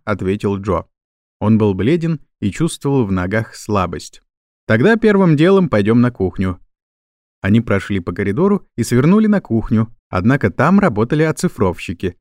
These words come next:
"Ребята, вы можете прерваться на минуту? У нас тут свидетель". "Конечно, врубай, Пит". Лазерный сканер выключили, и Смол посторонился, пропуская Джо внутрь.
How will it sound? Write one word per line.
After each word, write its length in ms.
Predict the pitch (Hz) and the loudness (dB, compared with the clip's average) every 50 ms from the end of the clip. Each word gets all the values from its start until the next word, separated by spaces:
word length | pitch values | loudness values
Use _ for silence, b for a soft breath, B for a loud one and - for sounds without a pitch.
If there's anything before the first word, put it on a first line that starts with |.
| _ _ _ _ _ _ | _ _ _ _ _ _
"Ребята, 400 | - 151 156 165 139 92 - - | -2 0 2 2 2 2 0 -2
вы 60 | 95 123 | 0 2
можете 320 | 190 240 247 226 - - | 2 4 2 2 0 -2
прерваться 520 | - 170 175 170 175 175 143 131 - - | 0 2 2 4 4 4 2 2 0 0
на 40 | 107 | 2
минуту? 320 | 113 123 131 135 104 - 92 | 2 4 4 2 2 0 -2
У 40 | |
нас 200 | 98 131 156 147 | -2 0 -2 -2
тут 180 | - - 143 - | -4 -6 -8 -4
свидетель". 540 | - 143 165 165 151 110 82 - 85 87 - _ _ _ _ _ _ _ _ _ _ _ _ _ | -2 -2 0 2 2 0 0 -2 -8 -10 -12 _ _ _ _ _ _ _ _ _ _ _ _ _
"Конечно, 500 | - 123 160 214 220 170 - - 101 92 | 0 2 2 4 2 2 0 -2 -4 0
врубай, 380 | 123 165 202 226 240 214 170 | 0 2 2 4 2 2 2
Пит". 400 | - - 127 113 - - - - _ _ _ _ _ _ _ _ _ _ | 0 0 0 0 0 -4 -10 -20 _ _ _ _ _ _ _ _ _ _
Лазерный 520 | - 92 101 117 110 95 104 90 98 92 87 | -6 -2 0 0 0 0 -2 -2 -2 -2 -4
сканер 400 | - - 143 135 131 117 98 90 | -4 -4 -2 0 0 0 0 0
выключили, 640 | 85 95 87 - 113 139 - - 202 214 208 - _ _ _ | -4 -4 -4 -2 -4 -2 -2 0 0 -2 -2 -4 _ _ _
и 80 | - 104 | -4 -4
Смол 340 | 95 - 117 131 190 214 208 | 0 2 4 4 4 4 2
посторонился, 840 | - 185 - - - 135 139 117 98 98 101 95 - - - 104 101 | 0 -4 -4 -2 0 0 2 2 2 0 0 -2 -4 -2 -2 -2 -2
пропуская 560 | - - 107 101 113 - - 160 170 175 160 | 0 -2 -4 -4 -4 -4 -2 0 0 0 0
Джо 160 | 120 107 147 | 0 0 0
внутрь. 460 | 143 120 101 92 90 87 - 90 98 | 0 0 0 -2 -2 -2 -4 -6 -8